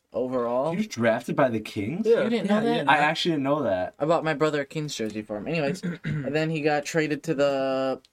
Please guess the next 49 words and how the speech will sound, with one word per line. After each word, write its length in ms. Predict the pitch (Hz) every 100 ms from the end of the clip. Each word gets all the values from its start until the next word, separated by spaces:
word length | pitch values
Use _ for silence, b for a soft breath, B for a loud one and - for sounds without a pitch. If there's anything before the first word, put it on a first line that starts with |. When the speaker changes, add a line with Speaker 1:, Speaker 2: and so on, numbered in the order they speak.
| _
Speaker 1:
um, 320 | - 139 135 135
Pacers, 680 | 156 151 - 185 185 180 -
Speaker 3:
Yep. 120 | -
Speaker 1:
and 360 | 143 147 147 147
he's 440 | 151 139 139 - - -
led 220 | 120 135
the 200 | 131 -
N 140 | 123 131
B 120 | 135
A 100 | 139
in 80 | 131
assists. 680 | 104 - 143 156 - - - _ _ _ _ -
Really 200 | 123 135
good 200 | 139 135
player, 300 | 135 135 151
probably 260 | 147 131
the 60 | 131
Pacers' 380 | - 135 123 110
best 260 | 117 127
player. 420 | - 110 117 143 156 - -
Speaker 2:
Oh, 160 | 151
I 40 | 123
Speaker 3:
Yep. 80 | 131
Speaker 2:
knew 100 | 104
that. 100 | -
Speaker 1:
Um, 840 | 127 131 127 127 123 120 120 123 - _ _ _ _ _ _ _ _
yeah, 220 | 131 151
he 180 | 165 147
recently, 520 | 160 180 180 156 151 127
not 180 | 131 78
recently, 380 | 90 - 98
two 140 | 107 127
years 180 | 120 123
ago 180 | 117 120
now, 200 | 120 123
had 180 | 131 117
his 180 | 107
jersey 400 | - 120 117 120
retirement 440 | 123 123 127 127 120
in 60 |
Oshkosh. 420 | 117 131 - 127 -
My 80 |
brother 260 | 101 107 101
went 140 | 98
to 80 | 107
that. 180 | 104 104
That 100 | 104
was 140 | 110 -
cool. 320 | - 110